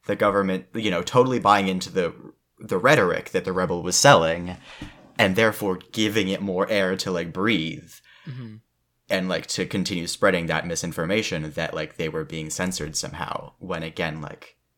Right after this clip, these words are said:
Speaker 1: they're just not getting a tax credit.
Speaker 2: Yeah, yeah. And, and, I mean, with people on Twitter, you can't control <laughs> people just misreading things. Uh, but I honestly, like, I, I expect better out of, uh,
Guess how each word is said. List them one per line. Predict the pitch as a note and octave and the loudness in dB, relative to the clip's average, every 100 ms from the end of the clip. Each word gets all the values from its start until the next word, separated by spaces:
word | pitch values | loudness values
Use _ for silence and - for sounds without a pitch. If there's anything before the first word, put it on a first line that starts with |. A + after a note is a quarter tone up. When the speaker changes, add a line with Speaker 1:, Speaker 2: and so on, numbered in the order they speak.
| _ _ _ | _ _ _
Speaker 1:
they're | - D#2 | -14 -12
just | D2+ D#2+ D#2 | -10 -12 -10
not | D#2 C#2+ - | -10 -10 -10
getting | D#2+ - | -10 -10
a | - | -12
tax | - E2 - - | -10 -8 -8 -10
credit. | - - - | -14 -14 -10
Speaker 2:
Yeah, | D#3 A#2+ A#2 _ _ | -10 -12 -16 _ _
yeah. | D#3+ C3 A#2+ | -10 -10 -12
And, | - D3 | -12 -12
and, | - D#3 - _ _ _ _ - | -12 -18 -18 _ _ _ _ -12
I | D3+ | -8
mean, | D#3 C#3 - _ _ _ _ | -8 -8 -12 _ _ _ _
with | D#3+ D#3 - | -10 -10 -8
people | F3 E3 | -8 -6
on | D#3 B2+ | -8 -6
Twitter, | C3 A#2 A2+ | -8 -8 -8
you | A#2+ C3 | -10 -8
can't | D#3+ D#3 | -8 -6
control | C#3+ - - G#2+ G#2+ A2+ _ | -8 -10 -10 -12 -12 -14 _
<laughs> | _ _ | _ _
people | G#3 - - | -16 -10 -8
just | - - _ - | -8 -10 _ -14
misreading | B2+ - G#2 G#2+ - G3+ | -10 -10 -10 -12 -12 -12
things. | B2+ B2+ - - - - - - | -12 -12 -14 -20 -20 -20 -20 -8
Uh, | - C3+ A#2+ A2 | -4 -4 -4 -6
but | D3+ D#3 _ _ - - G#2+ _ | -6 -6 _ _ -20 -20 -20 _
I | D3 | -4
honestly, | C#3+ D3+ D#3+ D#3 | -2 -2 -2 -2
like, | C3+ | -4
I, | C3 B2+ - - | -4 -6 -10 -8
I | C#3 | -6
expect | C3+ F#3 F#3 E3 | -6 -8 -8 -10
better | B2 B2 A#2+ | -10 -6 -6
out | A2+ | -8
of, | G#2+ A2 - | -10 -16 -14
uh, | A#2+ A#2+ A2+ | -10 -8 -10